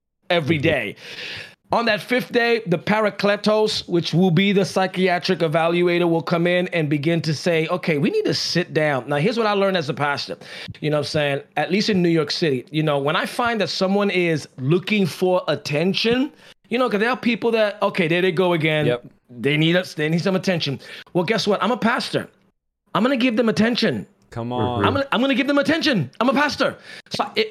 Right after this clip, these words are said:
Speaker 1: even if they're doing it for attention, like a child that's acting up to get the attention of a parent, well, what is the, a good parent? You know what they'll do? They'll sit down with the,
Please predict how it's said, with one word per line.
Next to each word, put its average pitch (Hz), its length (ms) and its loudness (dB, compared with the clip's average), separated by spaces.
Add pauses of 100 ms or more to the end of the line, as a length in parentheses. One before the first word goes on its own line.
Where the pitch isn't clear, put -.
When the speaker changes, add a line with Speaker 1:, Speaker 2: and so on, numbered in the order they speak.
Speaker 1:
even 320 260 2
if 302 140 0
they're 277 120 2
doing 262 320 2
it 220 100 0
for 277 160 2
attention, 294 540 -2
like 196 140 0
a 175 60 0
child 214 520 0
that's 151 140 -2 (200)
acting 202 380 0
up 208 280 0
to 170 80 -2
get 190 200 -2
the 185 60 0
attention 196 380 -2
of 190 80 0
a 180 40 0
parent, 208 420 -2 (320)
well, 175 120 2
what 240 120 2
is 240 80 -2
the, 240 140 -4 (140)
a 180 40 -2
good 262 280 0
parent? 233 280 0
You 202 80 2
know 233 80 0
what 233 140 2
they'll 240 120 0 (160)
do? - 140 -2 (140)
They'll 131 200 0
sit - 360 -4
down 156 400 0
with 156 200 -2
the, 151 100 -4